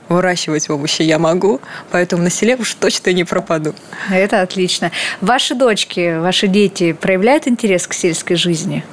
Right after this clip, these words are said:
Speaker 1: Да, вот в настоящее время тоже в деревне постоянно спрашивают: «Мама, когда поедем?»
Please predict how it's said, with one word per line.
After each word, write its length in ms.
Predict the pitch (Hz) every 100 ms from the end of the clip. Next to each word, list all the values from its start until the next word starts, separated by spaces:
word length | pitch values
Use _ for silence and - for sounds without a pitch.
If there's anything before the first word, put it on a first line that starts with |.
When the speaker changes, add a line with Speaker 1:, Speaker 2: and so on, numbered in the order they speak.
| -
Speaker 1:
Да, 400 | 160 156 160 190
вот 140 | 185 180
в 20 |
настоящее 420 | 180 190 180 180
время 220 | 180 170
тоже 240 | 165 170 160
в 60 |
деревне 460 | 156 175 202 240 208
постоянно 340 | - - 175
спрашивают: 500 | 165 - 175 - -
«Мама, 240 | 180 175 165
когда 300 | 165 170 170
поедем?» 680 | 170 165 185 240 226 220